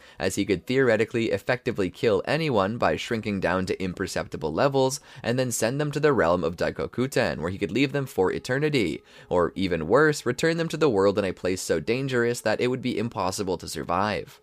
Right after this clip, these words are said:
Kakashi warned Naruto not to tell anyone what his eye could do, or certainly there would be many who would envy or fear that power, who would come and try to take it away from him. After all, power invites challenge.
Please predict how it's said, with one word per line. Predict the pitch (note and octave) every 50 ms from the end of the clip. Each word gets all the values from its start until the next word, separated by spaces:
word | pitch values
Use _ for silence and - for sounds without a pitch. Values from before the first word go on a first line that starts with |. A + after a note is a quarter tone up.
| - - -
Kakashi | B2 A#2 B2+ A2+ G#2+ G2+ - G#2
warned | F#2 F2+ F2+ F#2+ F#2+ F2+ E2 -
Naruto | E2+ F#2 G#2+ A2 A2 - - A2+ A2
not | A2+ A#2+ C3+
to | - C3+
tell | - - D#3 D3+ -
anyone | - C3+ C#3 C3+ C3+ C#3 C3
what | A#2 B2
his | C#3 B2+ A#2+ -
eye | - F2 E2+ E2
could | - - G2 D2+ C2 -
do, | E2+ F#2 A2+ C3+ C3+ A2 D#2
or | B1+ C#2+ E2 D2+ C#2+ -
certainly | - - - B2+ - G2+ A#2+ A#2 A2+
there | A2+ G#2 A2 A2
would | A2 G#2+
be | G#2 A#2+ B2
many | G#2+ G2+ G2+ A#2 A#2+ A#2+
who | A#2+ A2+
would | A2 G#2 - -
envy | - G#2 A#2 B2+ C3 C3 C3
or | - - F#2+ F2
fear | - - - F2 E2 D#2
that | C2+ C#2+ C2+ - -
power, | - F#2 G2+ B2 C3 A#2+ F#2 - - - -
who | G#2 F#2
would | D#2+ D#2+ D#2 - -
come | - G#2 G2+ F#2 F#2
and | F2 E2+ -
try | - F#2 E2+
to | D#2+
take | E2+ - F#2 F2+ G2
it | F#2
away | E2+ E2+ F2+ A#2
from | C3+ - C#3+ C#3
him. | C#3+ A#2+ F2+ D2 - - - - _ - -
After | - F2+ F2 - - D#2 E2+ F2+
all, | F#2+ G#2+ A#2 A2+
power | - - A2 G#2+ G#2 G#2 G#2+
invites | - - G#2 G#2+ F#2+ F#2 D#2 C#2 C#2 - -
challenge. | - - E2+ F2+ G2+ G2+ F#2 D#2 - - - - - -